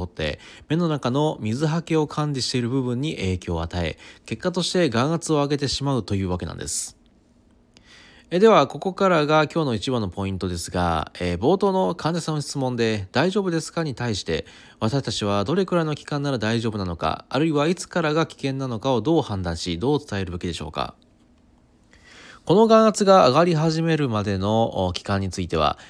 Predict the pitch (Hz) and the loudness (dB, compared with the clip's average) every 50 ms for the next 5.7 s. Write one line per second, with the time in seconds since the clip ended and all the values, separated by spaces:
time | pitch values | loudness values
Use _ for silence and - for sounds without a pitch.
0 | - - 120 127 151 160 - - 240 240 208 170 165 160 180 175 170 156 147 - | -8 -4 0 0 0 0 0 0 0 0 2 0 0 0 0 0 0 0 -2 -2
1 | 139 131 127 127 127 117 - 107 - 131 131 139 - - - 98 - 117 120 117 | -2 -2 0 0 -2 -2 -4 -4 -2 -2 0 0 0 -2 -4 -4 -4 -2 -2 -2
2 | 110 110 98 - 98 90 85 - - 101 95 90 85 80 - - 92 87 87 - | -2 -4 -4 -4 -4 -4 -4 -4 -4 -4 -2 -2 -4 -6 -4 -4 -4 -4 -4 -4
3 | - 90 87 - - - - 101 98 98 92 - 104 104 101 92 - - - 98 | -2 -2 -2 -2 -4 -6 -4 -4 -4 -2 -2 -2 -2 -4 -4 -6 -8 -8 -8 -6
4 | 92 90 90 113 143 147 - 101 - 135 135 123 107 - - 117 117 120 113 101 | -4 -4 -2 -2 -4 -4 -6 -6 -4 -2 -2 -2 -2 -2 -2 -2 0 0 0 0
5 | 104 120 123 98 85 - - 78 - - - - - | -2 -2 -4 -4 -2 -2 -2 -2 -2 -2 -4 -6 -8